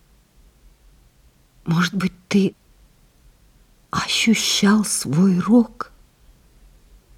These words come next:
Может быть, ты почувствовал там, в блистательной Вене,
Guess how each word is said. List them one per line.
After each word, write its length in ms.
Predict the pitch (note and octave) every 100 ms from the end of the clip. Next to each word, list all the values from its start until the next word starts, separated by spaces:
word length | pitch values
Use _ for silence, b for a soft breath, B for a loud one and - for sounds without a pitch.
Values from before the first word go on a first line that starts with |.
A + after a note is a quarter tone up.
| _ _ _ _ _ _ - _ _ _ _ _ _ _
Может 240 | G3+ G3+ F#3
быть, 160 | F3
ты 100 | A3+
почувствовал 800 | G#3+ F#3+ - C#4 B3 - - F#3+
там, 380 | F3 A#3+ A#3+ G3
в 40 |
блистательной 720 | E3+ G3 - A#3 A3+ G3+ G3 G3+
Вене, 420 | G3+ A#3 G3+ G#3